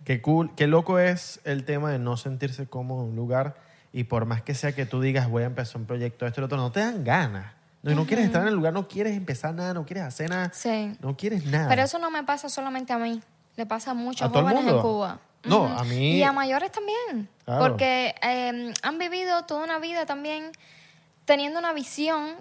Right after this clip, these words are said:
Speaker 2: pero las circunstancias que nos ha llevado a Cuba,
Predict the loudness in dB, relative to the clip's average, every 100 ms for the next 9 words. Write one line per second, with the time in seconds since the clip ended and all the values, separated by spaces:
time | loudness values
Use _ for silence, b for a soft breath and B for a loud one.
0 | -8 0 2 4 2 -2 -6 -4 -4 -4
1 | -2 -2 -2 -6 _ -4 -2 -2 -2 -4
2 | -4 -4 -2 -2 0 0 -2 -4 -2 0
3 | -2